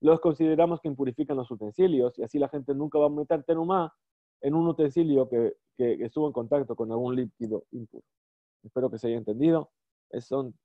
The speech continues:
la verdad es que es bastante, hay que tener, eh, estar muy concentrado en, en, en lo que son todas las leyes de Tumá y Tahara.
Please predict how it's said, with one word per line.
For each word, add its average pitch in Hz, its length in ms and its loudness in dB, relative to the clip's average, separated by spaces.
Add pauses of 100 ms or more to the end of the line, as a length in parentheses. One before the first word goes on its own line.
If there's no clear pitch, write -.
(140)
la 104 100 -2
verdad 120 180 2
es 127 60 -12
que 127 80 0
es 120 80 -2
bastante, 113 640 -2
hay 123 100 -4
que 120 100 -4
tener, 123 300 -6 (760)
eh, 104 260 -4
estar 143 180 -4
muy 160 140 0
concentrado 135 580 0
en, 107 280 -8
en, 98 500 -12 (200)
en 107 100 -8
lo 104 100 -4
que 107 80 -6
son 127 160 -12
todas 123 180 0
las 113 100 -2
leyes 120 240 -4
de 110 120 -6
Tumá 113 240 -10
y 98 40 -10
Tahara. 85 220 -16